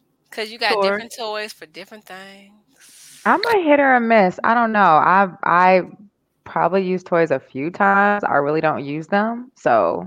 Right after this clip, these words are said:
Speaker 3: yeah. I'm probably the oddball out right now.
Speaker 2: Um, I'm not a, I'm not an advanced toy user, okay? Um,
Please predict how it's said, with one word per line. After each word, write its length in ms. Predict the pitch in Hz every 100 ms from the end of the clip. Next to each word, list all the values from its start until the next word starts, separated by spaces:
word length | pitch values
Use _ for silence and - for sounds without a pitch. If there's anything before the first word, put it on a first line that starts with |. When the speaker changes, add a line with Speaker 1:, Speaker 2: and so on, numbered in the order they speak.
| 214
Speaker 3:
yeah. 640 | 196 165 143 92 - - 160 _ _ _ _ _ -
I'm 140 | - 180
probably 260 | 185 165
the 80 | 151
oddball 520 | 117 143 151 156 160
out 160 | 139 -
right 220 | 104 65 -
now. 180 | 95 64 - - 165 _ _ _ _ _ _ _
Speaker 2:
Um, 340 | 196 220 226 226 -
I'm 280 | 220 320 302
not 220 | 269 - 214
a, 340 | 214 185 - _ _ 226
I'm 140 | 247
not 180 | 269 -
an 160 | 190 180
advanced 640 | 151 147 165 180 190 190 - -
toy 220 | - 208 208
user, 720 | 196 214 208 196 196 190 190 _ _ 190
okay? 640 | 190 - - 208 208 202 - - - -
Um, 440 | 190 175 160 156